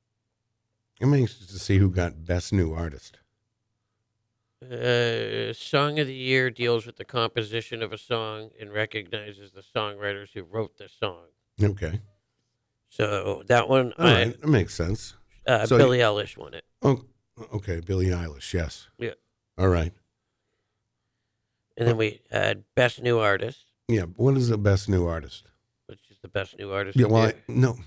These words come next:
Speaker 1: Are you, uh, what are you doing?
Speaker 2: What?
Speaker 1: Wh-, who got Best New Artist?
Speaker 2: Oh.
Speaker 1: I know what the Best New Artist is.
Speaker 2: Well, you said
Speaker 1: Well, I mean, that, I mean, that, that just, it, it says
Speaker 2: Yeah.
Speaker 1: it all in the thing.
Speaker 2: Uh, Victoria Monet.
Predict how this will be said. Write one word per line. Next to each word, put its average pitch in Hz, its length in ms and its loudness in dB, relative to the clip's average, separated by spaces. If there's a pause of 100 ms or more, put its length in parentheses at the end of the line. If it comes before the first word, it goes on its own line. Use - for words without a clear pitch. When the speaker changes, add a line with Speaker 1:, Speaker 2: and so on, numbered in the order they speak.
(1600)
Speaker 1:
Are 107 60 0
you, 170 220 0 (100)
uh, - 260 -16
what 160 360 -4
are 208 40 4
you 196 80 6
doing? 104 200 2 (320)
Speaker 2:
What? 190 180 -4 (880)
Speaker 1:
Wh-, 120 160 -2 (120)
who 143 180 4
got 135 240 4
Best 135 260 2
New 143 160 6
Artist? 147 560 0
Speaker 2:
Oh. 180 400 2
Speaker 1:
I 104 80 4
know 139 160 6
what 160 160 4
the 95 100 -2
Best 104 320 -2
New 85 160 2
Artist 104 400 0
is. 101 380 -2
Speaker 2:
Well, 76 100 -10
you 65 100 -8
said 165 280 -6 (380)
Speaker 1:
Well, 120 200 4
I 101 120 0
mean, 98 160 2
that, 104 240 0
I 110 80 0
mean, 95 240 0
that, 101 220 -6
that 117 100 0
just, 113 240 -4
it, 95 180 -8
it 92 140 -10
says 135 260 4
Speaker 2:
Yeah. 117 60 6
Speaker 1:
it 92 60 4
all 98 180 2
in 95 100 4
the 95 60 4
thing. 131 340 0 (240)
Speaker 2:
Uh, 110 500 0
Victoria 127 640 2
Monet. 120 500 0